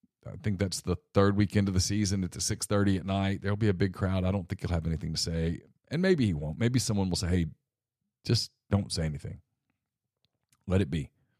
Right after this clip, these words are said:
Um, G J G twenty-three says, "What was my favorite nineties extended family, uh, sitcom?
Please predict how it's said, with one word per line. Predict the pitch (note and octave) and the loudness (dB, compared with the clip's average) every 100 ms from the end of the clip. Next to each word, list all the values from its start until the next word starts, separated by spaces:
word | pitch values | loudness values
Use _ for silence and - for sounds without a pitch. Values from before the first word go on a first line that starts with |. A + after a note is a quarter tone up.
| _ _ _ _ _ _ _ _ | _ _ _ _ _ _ _ _
Um, | G#2 A2 G#2+ G#2 F#2+ E2+ _ _ _ _ _ _ _ _ _ _ _ _ _ _ _ _ _ _ _ _ E2+ | 0 2 2 0 -2 -8 _ _ _ _ _ _ _ _ _ _ _ _ _ _ _ _ _ _ _ _ -10
G | E2+ B2+ | 0 2
J | A#2 A#2 G#2+ | 4 4 4
G | G2 F2 A2+ A#2 A#2 G#2+ | 2 -4 0 2 2 0
twenty-three | - B2 G#2+ A2 A2+ A2+ | 0 2 2 2 4 2
says, | - F2+ - | 2 -4 -4
"What | G2 | -6
was | - | -4
my | F#2 | -4
favorite | F2+ G#2 F#2+ - _ _ | 2 4 2 -2 _ _
nineties | G#2 G#2 A2 G#2 F#2+ | 0 2 4 2 0
extended | - - B2+ C3+ B2+ G#2+ | -6 2 2 4 2 0
family, | - A2 A#2 A2+ G#2+ G#2 G2+ | 0 2 2 2 2 2 0
uh, | - F#2 F2+ F2 - _ _ _ _ | 0 0 0 -2 -8 _ _ _ _
sitcom? | - B2 - F#2 D#2+ D2 | -2 -2 0 0 0 -6